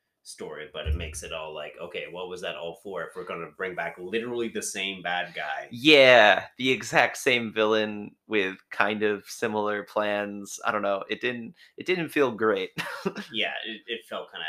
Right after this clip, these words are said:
Speaker 1: half-assed, but, um, but it, and not that these characters got, like,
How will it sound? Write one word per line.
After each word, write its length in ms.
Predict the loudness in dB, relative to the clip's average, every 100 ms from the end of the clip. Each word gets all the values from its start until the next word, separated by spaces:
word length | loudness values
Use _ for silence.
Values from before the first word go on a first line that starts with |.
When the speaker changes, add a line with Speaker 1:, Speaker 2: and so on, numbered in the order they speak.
| -8
Speaker 1:
half-assed, 560 | -10 -10 -14 -16 -20 -12
but, 880 | -12 -12 _ _ _ _ _ _ -8
um, 320 | -6 -8 -16 _ _ _ _ _ _ _
but 300 | -4 -4 -4 -8 -6
it, 180 | -6 -4
and 260 | -4 -6 -10
not 260 | -6 -4 -4
that 120 | -8
these 180 | -12 -10
characters 400 | -8 -8 -10 -14
got, 300 | -10 -8 -8
like, 340 | -10 -12 -14